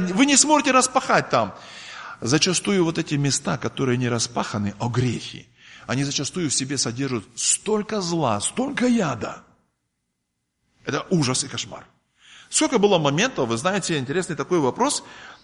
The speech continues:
когда Бог конкретно показывал, и вот человек выходит на исповедание покаяния. Неважно, он, она, неважно возраст, неважно семейное положение, не играет роли, сколько лет члены церкви,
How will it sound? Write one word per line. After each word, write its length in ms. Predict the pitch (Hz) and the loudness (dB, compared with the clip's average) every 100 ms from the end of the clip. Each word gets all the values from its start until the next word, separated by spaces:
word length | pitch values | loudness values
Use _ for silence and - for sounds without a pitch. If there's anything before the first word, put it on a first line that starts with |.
| - | -4
когда 280 | 143 160 160 | 0 4 4
Бог 180 | 156 165 | 2 -2
конкретно 340 | 151 196 190 | 0 -2 -2
показывал, 640 | 156 147 196 208 175 156 | -2 -2 0 0 2 2
и 20 | 139 | 2
вот 120 | 160 | 2
человек 320 | 196 214 214 | 0 0 -2
выходит 400 | 151 - 233 208 | -6 -2 -2 0
на 100 | 170 | -2
исповедание 500 | - 151 151 202 185 | 0 -2 2 2 0
покаяния. 460 | 180 170 190 160 131 | -2 0 2 2 2
Неважно, 480 | 214 208 139 135 | 2 4 4 4
он, 320 | - 202 190 170 | 0 4 4 4
она, 420 | 151 139 180 190 | 2 6 6 6
неважно 500 | 165 156 160 147 160 | 6 6 6 6 0
возраст, 400 | 147 208 196 175 | 4 4 4 0
неважно 360 | 170 175 160 143 | 4 4 4 0
семейное 400 | 165 156 151 156 | 0 0 0 -2
положение, 480 | 196 202 277 233 | 0 2 2 2
не 120 | 202 196 | 0 4
играет 260 | 202 196 | 4 4
роли, 300 | 294 285 254 - - - - | 2 2 2 -2 -16 -16 -4
сколько 340 | - 262 196 202 | 0 2 4 4
лет 220 | 226 220 | 4 2
члены 280 | 233 214 208 | -2 0 0
церкви, 540 | - 208 180 196 165 | 2 2 2 -2 -2